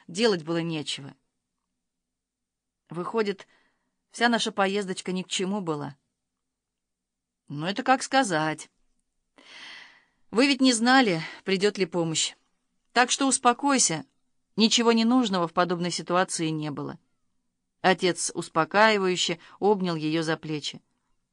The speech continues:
«Меня обещали сегодня к вечеру выписать домой. Ты обратила внимание, с каким украшением я появлюсь в Москве?»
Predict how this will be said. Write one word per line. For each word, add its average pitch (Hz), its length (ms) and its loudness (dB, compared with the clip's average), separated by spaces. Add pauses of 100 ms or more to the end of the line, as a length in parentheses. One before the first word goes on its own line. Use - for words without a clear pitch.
(120)
«Меня 302 260 6
обещали 254 420 2
сегодня 220 400 -2
к - 80 -12
вечеру 190 380 -2
выписать 180 540 -4 (260)
домой. 160 560 -2 (760)
Ты 208 80 4
обратила 240 460 4
внимание, 190 460 2
с - 60 -8
каким 190 280 -2
украшением 185 600 -2
я 170 120 0
появлюсь 165 440 -4
в 165 40 -8
Москве?» 160 480 -4